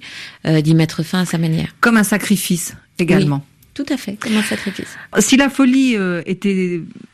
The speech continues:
Speaker 2: déjà présente dans votre roman précédent, Adamar, Oriane Jancourt-Galignani, en revanche, je me demandais s'il y avait eu un événement qui avait déclenché cette idée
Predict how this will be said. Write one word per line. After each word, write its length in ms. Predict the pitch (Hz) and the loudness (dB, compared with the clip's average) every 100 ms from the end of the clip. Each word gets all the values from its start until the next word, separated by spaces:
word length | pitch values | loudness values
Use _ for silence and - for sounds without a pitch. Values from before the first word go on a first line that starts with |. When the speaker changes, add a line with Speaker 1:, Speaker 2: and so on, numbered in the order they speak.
| _ - | _ -2
Speaker 2:
déjà 320 | 170 202 311 | 0 2 0
présente 520 | 233 190 196 190 - | 0 2 2 0 -2
dans 200 | 175 175 | -2 0
votre 360 | 170 170 - 180 | 0 -2 0 0
roman 300 | 165 185 185 | 2 2 2
précédent, 640 | - 175 190 170 175 170 | 0 0 0 0 -2 -2
Adamar, 640 | 185 180 175 165 160 165 _ _ - _ | -2 0 2 2 0 -4 _ _ -20 _
Oriane 600 | - 160 175 180 170 170 | 2 4 6 6 4 2
Jancourt-Galignani, 800 | 175 180 185 185 180 180 202 254 - | 2 0 0 2 4 4 4 2 2
en 160 | 226 | 2
revanche, 460 | 226 220 269 320 240 214 | 2 2 2 2 0 0
je 120 | 202 | 2
me 100 | 240 | 2
demandais 300 | 240 247 277 | 4 2 0
s'il 200 | 359 - | -2 -2
y 20 | 247 | 0
avait 140 | 240 | 2
eu 80 | 247 | 4
un 120 | 226 | 4
événement 600 | 226 226 220 226 240 254 | 2 2 2 2 2 0
qui 180 | - 214 | -2 -2
avait 160 | 202 | 0
déclenché 600 | 185 220 240 226 226 - 240 | 2 0 0 0 0 0 0
cette 340 | 214 202 - | 0 -2 -2
idée 360 | 185 214 247 | 2 4 2